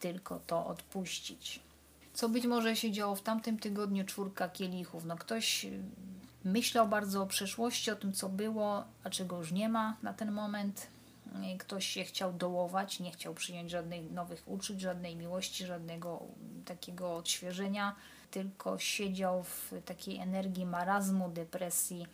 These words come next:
i, y, być może ktoś miał, mm, ktoś się zapijał troszeczkę wieczorami, być może tymi jeszcze końcówka zimy. No i takie klimaty nie za fajne, chociaż były parę, było parę ładnych dni.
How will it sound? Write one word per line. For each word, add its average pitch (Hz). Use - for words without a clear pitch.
i, 175
y, 170
być 185
może 190
ktoś 185
miał, 175
mm, 180
ktoś 202
się 214
zapijał 185
troszeczkę 165
wieczorami, 165
być 170
może 170
tymi 170
jeszcze 170
końcówka 175
zimy. 170
No 185
i 190
takie 185
klimaty 185
nie 185
za 180
fajne, 180
chociaż 214
były 180
parę, 175
było 180
parę 175
ładnych 185
dni. 214